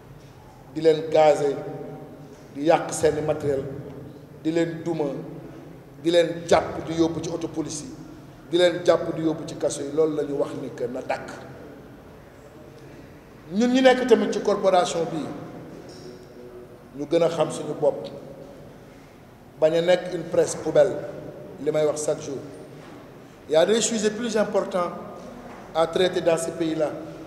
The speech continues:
Tey ñun tey dañu war a bokk presse bi war a mën a indi stabilité ci réew mi.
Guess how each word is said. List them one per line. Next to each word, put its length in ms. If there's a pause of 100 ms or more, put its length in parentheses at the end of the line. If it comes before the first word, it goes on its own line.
(680)
Tey 180
ñun 180
tey 140
dañu 180
war 120
a 40
bokk 400
presse 260
bi 60
war 140
a 40
mën 180
a 40
indi 220
stabilité 540
ci 100
réew 200
mi. 100